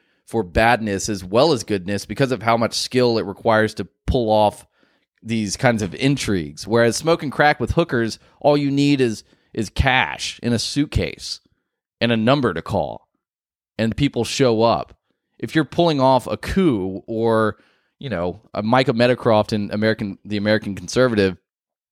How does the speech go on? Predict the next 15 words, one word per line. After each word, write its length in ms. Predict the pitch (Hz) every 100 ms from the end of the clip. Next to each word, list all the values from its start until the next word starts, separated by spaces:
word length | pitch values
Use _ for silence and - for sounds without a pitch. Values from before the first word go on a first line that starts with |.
| _ _ _ _ -
is 340 | 104 90 - -
the 80 | 104
one 140 | 107 101
that 80 |
kind 140 | - 107
of 80 | 92
influenced 460 | 85 120 120 107
me 80 | 95
to 60 | 85
write 260 | 104 107
this, 340 | 90 73 - - _ _ _ _ _ -
uh, 460 | 98 95 85 73 - _ _ -
mentions, 600 | 120 120 127 101 90 -
you 120 | 123
know, 280 | 135 85 90